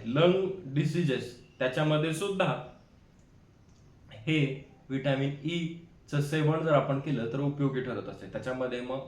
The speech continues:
पोल्युशनमुळे झालेलं, पोल्युशन, प्रदूषणामुळे झालेले आजार असतील, अस्थमा असेल, सीओपीडी असेल, त्याला कमी करण्याचं काम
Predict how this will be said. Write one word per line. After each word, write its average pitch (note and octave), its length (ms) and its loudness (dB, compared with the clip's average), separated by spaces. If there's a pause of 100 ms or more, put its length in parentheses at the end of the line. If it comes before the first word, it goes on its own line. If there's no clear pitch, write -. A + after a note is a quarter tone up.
पोल्युशनमुळे D3 800 6
झालेलं, C#3+ 480 2 (480)
पोल्युशन, C#3 520 0
प्रदूषणामुळे C#3 880 0
झालेले C#3+ 580 0
आजार C#3 360 2
असतील, A#2+ 380 -6 (340)
अस्थमा C#3+ 460 2
असेल, A#2+ 320 -2
सीओपीडी C#3+ 540 2
असेल, B2 260 -4
त्याला C#3+ 160 -2
कमी D#3+ 340 2
करण्याचं D#3+ 600 -2 (520)
काम E3+ 340 4